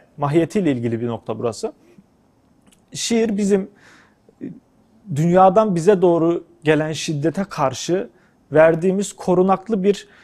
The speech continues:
e, şiddet tavrıdır esasında. E, ve biz bu şiddeti bir biçimsel mükemmellik içerisinde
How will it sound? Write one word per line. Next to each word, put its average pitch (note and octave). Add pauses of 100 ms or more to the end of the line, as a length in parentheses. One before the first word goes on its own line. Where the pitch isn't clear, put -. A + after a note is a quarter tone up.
(240)
e, C#3
şiddet F3
tavrıdır B2 (360)
esasında. B2+ (600)
E, C#3+ (680)
ve G#3+
biz A3
bu A#3+
şiddeti F#3+ (120)
bir F3
biçimsel G3+
mükemmellik F#3+
içerisinde D#3+